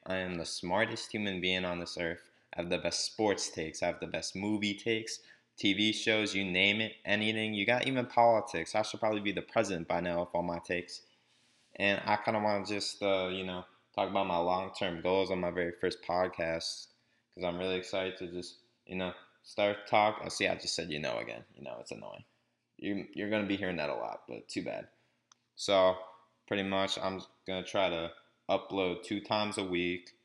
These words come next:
get, get my friends on it, debate with them about sports and all that, you know, the, I just said it again. See, I said it again. The N F L draft's rolling around, you feel me? And also, the N B A playoffs is going on right now, and I got, like,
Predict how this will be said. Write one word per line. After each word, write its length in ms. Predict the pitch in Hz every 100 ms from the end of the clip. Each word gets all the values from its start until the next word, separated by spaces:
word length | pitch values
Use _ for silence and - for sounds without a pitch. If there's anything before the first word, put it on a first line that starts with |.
| _
get, 320 | - 104 87 85
get 140 | 95
my 140 | 98 95
friends 240 | 95 90 90
on 220 | 90 90
it, 120 | 90
debate 360 | - - 95 92
with 120 | -
them 180 | 95 90
about 200 | 85 -
sports 540 | - 101 98 95 -
and 100 | 98
all 140 | 95 95
that, 180 | 95
you 60 | 92
know, 180 | 92 87
the, 160 | 90 87 _ - - -
I 80 | 90
just 180 | 90 -
said 140 | 76
it 100 | 65
again. 180 | 52 50 -
See, 280 | - 85 90
I 60 | -
said 220 | - -
it 120 | 67
again. 240 | 52 64 - _ _ _ _
The 260 | 95 87 101 98
N 80 | 104
F 180 | 98
L 140 | 107 92
draft's 460 | 92 95 98 -
rolling 280 | 101 98 98
around, 560 | 101 101 101 101 107 113 - _ - _
you 100 | -
feel 320 | 101 - 107 107
me? 300 | 107 110 110 _ _ _ _ _ -
And 180 | 92
also, 360 | 92 90 - 90
the 140 | 87
N 140 | 92 92
B 60 |
A 100 | 90
playoffs 500 | 82 95 98 104 104
is 80 | 107
going 260 | 98 104 107
on 140 | 107
right 160 | 107 104
now, 300 | 110 107 113
and 140 | -
I 80 | 90
got, 240 | 87 87 67
like, 160 | 82